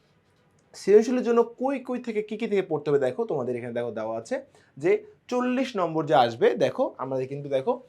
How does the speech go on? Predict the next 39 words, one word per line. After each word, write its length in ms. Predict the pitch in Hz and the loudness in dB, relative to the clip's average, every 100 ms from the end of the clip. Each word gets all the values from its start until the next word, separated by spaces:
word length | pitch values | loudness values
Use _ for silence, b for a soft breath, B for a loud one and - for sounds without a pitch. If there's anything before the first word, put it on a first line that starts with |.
| b b - | b b 0
প্রত্যেকটা 460 | 240 247 254 247 | 0 2 -2 4
অধ্যায় 180 | 180 170 | 4 4
থেকে 120 | 156 | 2
এক, 340 | 135 147 151 139 | 0 -2 -4 -10
দুই, 340 | 147 156 160 b b | -6 -6 -8 b b
এক 240 | 143 143 | -2 0
হচ্ছে 200 | 156 170 | -2 -6
ভৌত 280 | 123 131 135 151 147 | -4 -4 -2 -2 -2
আমরা 200 | 131 127 | -2 0
রাশি 200 | 127 143 | 0 -2
যেটা 140 | 139 | -4
পড়েছি, 280 | 139 139 175 | -4 -4 -6
দুই 200 | 143 127 | -8 -8
হচ্ছে 300 | 135 135 156 156 | -8 -8 -10 -10
আমরা 180 | 139 127 | -12 -12
কি 100 | 147 | -8
পড়েছি 220 | 156 131 | -8 -6
বলতো 200 | 120 143 | -8 -8
গতি, 380 | 143 135 143 262 - b b _ | -4 -6 -4 -10 -10 b b _
তিন 140 | 170 156 | -6 -6
হচ্ছে 200 | 147 156 | -6 -8
বল, 360 | 120 139 262 | -2 0 0
চার 260 | - 135 147 | 2 2 2
কাজক্ষম 380 | 143 131 - 143 | 0 -2 -4 -8
শক্তি, 420 | 151 147 - 262 | -8 -10 -12 -14
সাত 300 | - 131 127 | -6 -8 -4
তরঙ্গ, 440 | 139 131 135 202 - _ _ | -2 0 0 -2 -4 _ _
শব্দ 240 | - 131 131 | -12 -8 -4
তরঙ্গ, 440 | 135 143 180 320 b b | -2 -2 -2 -2 b b
আট 180 | - 139 | 0 2
আলো 160 | 135 151 | 4 2
প্রতিফলন, 400 | 151 156 220 226 | -2 0 0 2
দশ 200 | 147 135 | 0 -2
হচ্ছে 280 | 147 294 320 156 | -6 -8 -8 -10
স্থির 220 | - 131 | -12 -8
বিদ্যুৎ। 340 | 160 151 - | -4 -4 -6
এই 220 | - 240 269 | 0 2 2
যে 100 | 202 | 0
টোটাল 360 | 190 165 180 | 4 6 4